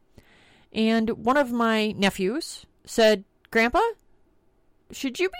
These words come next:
all the way over here driving by yourself?" So he's now not only pissed at me, he's pissed at his nephew. Well,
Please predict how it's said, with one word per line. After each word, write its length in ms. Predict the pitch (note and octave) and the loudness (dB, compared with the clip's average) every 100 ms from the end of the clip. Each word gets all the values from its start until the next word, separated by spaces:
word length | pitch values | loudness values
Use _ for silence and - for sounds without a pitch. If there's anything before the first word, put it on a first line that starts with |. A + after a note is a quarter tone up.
| E5+ | 0
all 160 | C#5+ | 2
the 80 | B4 | 4
way 80 | F#4+ | 4
over 140 | F#4+ | 4
here 160 | F4 F#4 | 4 4
driving 320 | D4+ D4+ F4 | 4 2 2
by 80 | E4+ | 0
yourself?" 520 | E4+ F4 D#4+ E4+ - - _ _ _ _ _ _ _ _ _ - | 0 0 0 0 -2 -14 _ _ _ _ _ _ _ _ _ -4
So 400 | B3 A3+ G#3+ - | 0 2 2 -4
he's 460 | - A#3+ A3 - - | -8 -6 -4 -6 -8
now 320 | G#3+ G3+ F#3+ - _ - | -2 -2 -2 -8 _ -8
not 220 | G#3 G3 | -2 -2
only 160 | F#3 F3 | -2 -4
pissed 260 | - F#3 | -4 -4
at 80 | - | -4
me, 280 | A3 F#3+ G3+ | -2 -2 -4
he's 400 | F#3+ E3+ - - _ | -8 -12 -14 -18 _
pissed 280 | - G3+ - | -4 -4 -2
at 120 | F3+ - | -6 -6
his 380 | F#3 F3+ D#3 - | -6 -6 -6 -14
nephew. 440 | - G3+ G#3 E3+ C4+ _ _ _ - - - _ _ _ _ _ _ _ _ _ _ _ _ _ _ _ _ | -4 -4 -2 -4 -6 _ _ _ -20 -20 -20 _ _ _ _ _ _ _ _ _ _ _ _ _ _ _ _
Well, 580 | G#3+ A#3+ C#4+ C#4+ D4 C#4 | -2 2 4 6 4 2